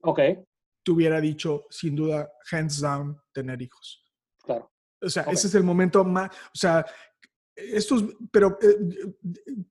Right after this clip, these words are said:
Speaker 2: si lo pienso, por ejemplo, no hubiera tenido a Luis y a Ca-, a Astrid si no hubiera conocido a Carla, y a Carla la conocí porque estaba en el tecnológico.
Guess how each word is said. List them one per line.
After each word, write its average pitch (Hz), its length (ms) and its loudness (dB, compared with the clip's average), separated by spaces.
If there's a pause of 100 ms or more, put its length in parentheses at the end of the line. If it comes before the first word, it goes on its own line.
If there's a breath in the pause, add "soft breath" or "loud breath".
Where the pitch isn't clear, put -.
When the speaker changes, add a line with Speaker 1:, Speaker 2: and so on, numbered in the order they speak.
(180)
Speaker 2:
si - 200 0
lo 202 160 6
pienso, 240 320 0
por 196 100 -2
ejemplo, 185 260 0
no 180 180 2
hubiera 202 240 6
tenido 185 680 0 (460)
a 147 100 -2
Luis 180 380 2
y 180 60 2
a 160 100 -2
Ca-, - 240 -4
a 135 640 -6
Astrid 202 480 2
si 180 160 -4
no 156 80 -2
hubiera 156 300 0
conocido 143 480 -6
a 139 100 -10
Carla, 180 380 0
y 156 80 -2
a 127 80 -6
Carla 151 260 -4
la 143 120 -4
conocí 131 420 -4
porque 147 240 -6
estaba 143 240 -6
en 143 80 -8
el 135 100 -8
tecnológico. 139 480 -6